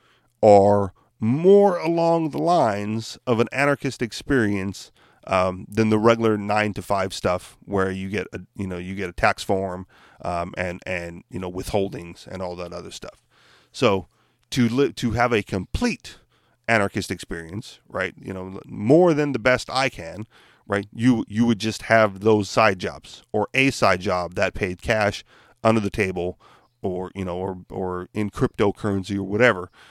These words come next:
um, where you can, where you don't have to interact with the state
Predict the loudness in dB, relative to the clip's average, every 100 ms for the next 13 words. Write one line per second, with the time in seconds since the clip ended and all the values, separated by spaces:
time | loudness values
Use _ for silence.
0 | -20 -10 -6 -6 -8 _ _ _ _ _
1 | 0 0 2 0 -2 -10 -8 -8 -8 -8
2 | -12 -12 -8 -2 -2 0 0 -2 -4 -8
3 | -4 -4 -2 -2 -2 -6 -8 -8 -8 0
4 | 0 0